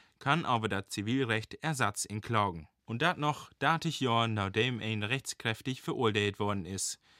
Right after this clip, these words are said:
Von den Gendarms wurden solche typischen Graffiti-Delikte erst seit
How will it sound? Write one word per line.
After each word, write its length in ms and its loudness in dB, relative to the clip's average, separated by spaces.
Von 160 -6
den 100 -2
Gendarms 520 -2
wurden 180 2
solche 280 -2
typischen 560 -2
Graffiti-Delikte 1080 -2
erst 220 -4
seit 240 -6